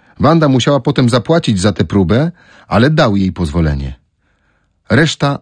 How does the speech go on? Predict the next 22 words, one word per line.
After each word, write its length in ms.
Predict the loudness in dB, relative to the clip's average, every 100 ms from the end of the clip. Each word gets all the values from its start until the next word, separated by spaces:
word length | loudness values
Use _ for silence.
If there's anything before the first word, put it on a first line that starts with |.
| -4
wracała. 600 | -2 -2 -2 -4 -6 -12 _ _ _ _ _ _ _ _ _ -2
Już 220 | 0 0
w 120 | -4
Paju, 400 | -2 0 0 0
gdy 200 | 0 0
siedzieliśmy 480 | 0 0 0 0 -2
przy 180 | 0 0
ognisku, 580 | 0 0 -2 -2 -2 -2 -10 -20 -20 -8
wybuchło 520 | 0 2 2 0 2
jakieś 300 | 0 0 0
zamieszanie. 720 | 2 2 0 -2 -4 -4 -6 -12 _ _ _ _ _ _ -6
Przyszedł 400 | -2 0 0 0
pewien 320 | 0 0 0
Pakistańczyk 720 | -2 -4 -4 -2 -2 -2 -2
i 60 | 0
powiedział, 400 | 0 2 0 -2 -10 -20 -10
że 140 | 0 2
na 140 | 2
Broad 340 | 2 0 -2 -2
Peaku 380 | -2 0 0
był 200 | 2 2
wypadek. 720 | 2 0 -2 -2 -4 -6 -12